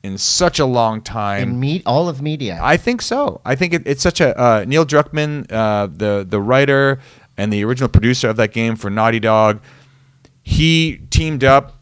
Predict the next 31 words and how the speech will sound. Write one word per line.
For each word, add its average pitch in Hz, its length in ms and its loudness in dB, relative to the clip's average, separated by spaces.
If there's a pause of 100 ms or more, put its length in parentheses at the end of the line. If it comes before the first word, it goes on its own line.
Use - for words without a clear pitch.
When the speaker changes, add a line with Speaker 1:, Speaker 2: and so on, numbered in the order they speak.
Speaker 1:
with 117 400 -2
the 110 100 0
writer 131 720 0
of 110 500 -2
Chernobyl, 147 760 4 (100)
Speaker 2:
Wow, 123 100 -4
Speaker 1:
the 110 60 -2
Speaker 2:
you - 20 -
know 110 60 0
Speaker 1:
director 127 320 4
Speaker 2:
a - 60 2
Speaker 1:
of 175 100 -2
Speaker 2:
lot - 0 -
about 139 360 4
Speaker 1:
Chernobyl. 156 260 4
Speaker 2:
this. - 80 -20 (560)
Speaker 1:
Dude, 98 300 -4
it, 139 260 -4 (420)
the, 135 260 -6 (340)
so 165 180 4
the 151 80 6
very 160 260 4
first 170 320 0
episode 135 400 0
premiered 110 300 0
last 101 260 0
night 95 160 -2
on 90 100 -6
H 87 220 -6
B 92 120 0
O. 113 200 2